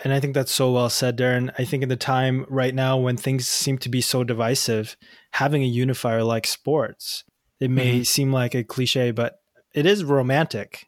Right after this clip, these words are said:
Speaker 1: right? It's, it's an
Speaker 2: Mm-hmm.
Speaker 1: opportunity for strangers to rub shoulders and to root for the same goal and the same team.
Speaker 2: Exactly. And, you know, to kinda answer your question officially, to leverage my job is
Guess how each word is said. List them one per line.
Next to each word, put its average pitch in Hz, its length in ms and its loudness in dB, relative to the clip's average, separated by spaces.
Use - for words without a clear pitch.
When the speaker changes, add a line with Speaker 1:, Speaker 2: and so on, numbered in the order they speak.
Speaker 1:
right? 123 300 0
It's, - 420 -2
it's 120 160 2
an 139 60 4
Speaker 2:
Mm-hmm. 139 60 4
Speaker 1:
opportunity 143 520 2
for 131 160 0
strangers 127 480 0
to 123 100 0
rub 120 160 0
shoulders 120 500 0
and 113 120 0
to 120 100 -2
root 113 240 0
for 123 140 -4
the 117 80 0
same 117 240 0
goal 113 260 2
and 113 100 0
the 107 60 -2
same 113 240 -2
team. 117 400 -2
Speaker 2:
Exactly. 135 560 0
And, 127 140 0
you 127 60 2
know, 127 260 0
to 123 300 0
kinda 135 180 -2
answer 131 240 -2
your 123 100 -2
question 123 600 -2
officially, 127 640 0
to 139 100 -4
leverage 127 300 0
my 127 180 2
job 120 320 0
is 117 400 -2